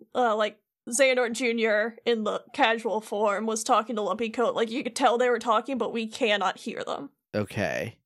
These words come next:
Speaker 1: And so, like, Sora's just like, "Oh, okay." And he,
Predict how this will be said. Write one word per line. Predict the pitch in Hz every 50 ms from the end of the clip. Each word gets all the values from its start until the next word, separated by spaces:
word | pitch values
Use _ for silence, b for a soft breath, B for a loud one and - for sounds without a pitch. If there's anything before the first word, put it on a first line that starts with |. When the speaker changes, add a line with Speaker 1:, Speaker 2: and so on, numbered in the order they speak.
| -
Speaker 1:
And | - 277 247 254 240 247 254 254 254 262 262 262 247
so, | - - 269 262 254
like, | 240 240 247 226 - - _ _ _ _ _ _
Sora's | - - 302 277 254 262 269 262
just | 269 254
like, | 269 247 - -
"Oh, | - 269 269 269 269
okay." | 269 277 254 233
And | 240 247
he, | 240 233 226